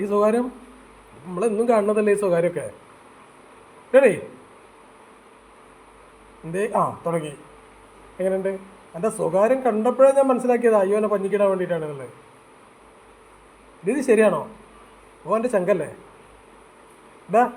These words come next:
നമുക്കൊരു വ-, കാര്യം ചെയ്യാം. നമുക്കേ ഒരു മീൻ വറുത്തും, ഏ, ചോറും വെച്ചിട്ടുണ്ട്, അത് പോയി കട്ടുന്നോ. ഞാനവിടെ എടുത്ത് വെച്ചിട്ടുണ്ട്, പോയിക്കോ, പോയിക്കോ, പോയിക്കോ, ചെല്ലേ,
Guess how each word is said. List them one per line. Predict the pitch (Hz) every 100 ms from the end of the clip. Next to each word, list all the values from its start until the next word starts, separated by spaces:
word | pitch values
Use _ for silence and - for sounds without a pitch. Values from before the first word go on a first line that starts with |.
| - - - - - - -
നമുക്കൊരു | - 170 226
വ-, | 226 208
കാര്യം | 202 208
ചെയ്യാം. | 190 143 - - - - - - - -
നമുക്കേ | 190 233 185 117 - -
ഒരു | 233 240
മീൻ | 220 254
വറുത്തും, | 262 254 277 269 - 214
ഏ, | 208 208 202 202
ചോറും | 196 208 240
വെച്ചിട്ടുണ്ട്, | 214 185 175 151 151
അത് | 190
പോയി | 226 226
കട്ടുന്നോ. | 190 185 143 107 - - -
ഞാനവിടെ | 180 254 277
എടുത്ത് | 247
വെച്ചിട്ടുണ്ട്, | 262 254 202
പോയിക്കോ, | 208 226
പോയിക്കോ, | 240
പോയിക്കോ, | 294 302 247 - -
ചെല്ലേ, | 269 339